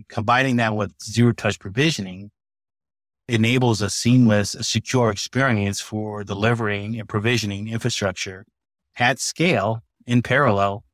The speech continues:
outside the walls of an I T data center. Now, it just so happens that this technology can also apply to I T. However, the I T techniques they use today for the infrastructure provisioning don't necessarily fit at the edge.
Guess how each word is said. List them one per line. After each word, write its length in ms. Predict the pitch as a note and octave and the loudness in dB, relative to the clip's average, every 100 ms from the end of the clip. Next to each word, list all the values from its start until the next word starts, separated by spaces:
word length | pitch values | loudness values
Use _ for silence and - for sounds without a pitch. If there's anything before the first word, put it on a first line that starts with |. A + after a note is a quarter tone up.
| _ _ _ A2+ | _ _ _ -2
outside 440 | A2 - G#2+ G#2+ | -2 0 2 2
the 60 | G#2 | 2
walls 240 | G#2 G#2 | 0 0
of 80 | G2+ | 0
an 60 | |
I 100 | G#2+ | 0
T 140 | G2+ A#2 | -2 -2
data 200 | C3 G2+ | -2 -2
center. 300 | - F2 - _ _ _ _ E3 | -4 -12 -18 _ _ _ _ 0
Now, 120 | C3+ | 2
it 40 | |
just 160 | C3 B2+ | 2 2
so 100 | B2 | 2
happens 400 | B2+ D#3 C3 A2 | 2 2 0 -2
that 120 | G2+ | -2
this 160 | A2+ - | -2 -2
technology 520 | A#2+ A#2+ A#2+ A#2+ G#2 | -2 2 2 0 -4
can 160 | G2+ | -2
also 320 | G#2+ A#2+ G#2 F#2 | 0 0 -2 -8
apply 460 | - A#2 A#2 A2+ | -2 4 6 4
to 400 | G2+ G#2+ G2 F#2+ - | 0 -4 -6 -8 -4
I 200 | G#2+ F#2+ | -2 -2
T. 440 | - D#3+ B2+ A#2 _ _ _ _ _ _ _ _ | 0 0 0 -4 _ _ _ _ _ _ _ _
However, 580 | - G#2+ B2 E3 C#3+ A2 | -2 2 4 4 2 2
the 160 | G#2 A2 | 2 2
I 160 | A#2 | 2
T 220 | A2+ F3+ G#3+ | 0 -6 -4
techniques 640 | C3+ A#2+ A2+ G2+ - - | -4 0 0 0 -4 -10
they 140 | A2+ A2 | -6 -4
use 320 | G#2 G2 - | -4 -4 -6
today 480 | - G2 F#2 G#2 A#2 _ _ _ _ _ _ | -10 -12 -12 -14 -16 _ _ _ _ _ _
for 640 | - A#2 G#2+ G#2 G2+ F#2+ - | -2 2 4 4 2 0 -2
the 60 | |
infrastructure 520 | A2+ A2 - G#2+ - G2 | 0 0 0 0 -2 -4
provisioning 680 | G#2 F#2+ G#2 G#2 G2 A2 A2+ _ | -6 -4 -4 -6 -8 -10 -12 _
don't 160 | C3 C3+ | 0 2
necessarily 360 | B2 - A#2 | 2 2 0
fit 220 | - D3 B2 | 0 -2 -2
at 120 | - | -4
the 140 | E2 | -8
edge. 340 | C#2 - - | -14 -18 -20